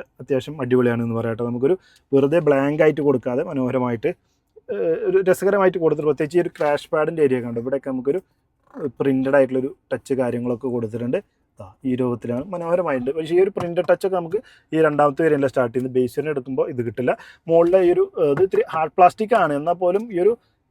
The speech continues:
ഫിനിഷ് കാര്യങ്ങളൊക്കെ കൊടുത്തിട്ട്, ഒരു പാറ്റേൺ ഒക്കെ കൊടുത്തിട്ട് മനോഹരമാക്കാനായിട്ട് ശ്രമിച്ചിട്ടുണ്ട് എന്ന് പറയാം. ചെറിയ സ്റ്റോറേജ് ഏരിയ ആണ് വന്നിട്ടുള്ളത്. ഫ്രണ്ട് പാർക്കിംഗ് സെൻസർ on off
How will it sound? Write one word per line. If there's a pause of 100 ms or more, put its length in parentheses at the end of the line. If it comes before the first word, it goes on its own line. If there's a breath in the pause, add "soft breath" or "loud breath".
(180)
ഫിനിഷ്
കാര്യങ്ങളൊക്കെ
കൊടുത്തിട്ട്,
ഒരു
പാറ്റേൺ
ഒക്കെ
കൊടുത്തിട്ട്
മനോഹരമാക്കാനായിട്ട് (300 soft breath)
ശ്രമിച്ചിട്ടുണ്ട്
എന്ന്
പറയാം.
ചെറിയ
സ്റ്റോറേജ്
ഏരിയ
ആണ്
വന്നിട്ടുള്ളത്. (300 loud breath)
ഫ്രണ്ട്
പാർക്കിംഗ്
സെൻസർ (100)
on
off